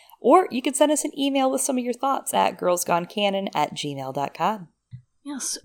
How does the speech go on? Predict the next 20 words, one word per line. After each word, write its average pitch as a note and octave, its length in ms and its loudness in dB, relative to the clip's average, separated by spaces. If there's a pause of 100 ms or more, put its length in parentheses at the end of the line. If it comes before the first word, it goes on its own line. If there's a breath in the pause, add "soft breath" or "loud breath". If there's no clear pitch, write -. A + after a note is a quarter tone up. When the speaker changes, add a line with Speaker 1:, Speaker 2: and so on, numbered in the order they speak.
(160)
Speaker 2:
or C#4+ 460 4
if A3+ 220 -10
you A#3+ 80 -6
would A3 180 0
like A3 360 -2 (120)
to G#3 480 -4 (280)
keep - 220 0
up G#3 160 2
with F#3 120 -6
us, - 680 -6 (320)
you F#3+ 120 -14
know, E3+ 260 -2
in F#3 140 -8
case F#3+ 320 -8
you A3+ 240 -8
would G#3 180 -6
also F#3 320 -8
like F3 220 -12
to - 120 -20
feel, E3+ 360 -12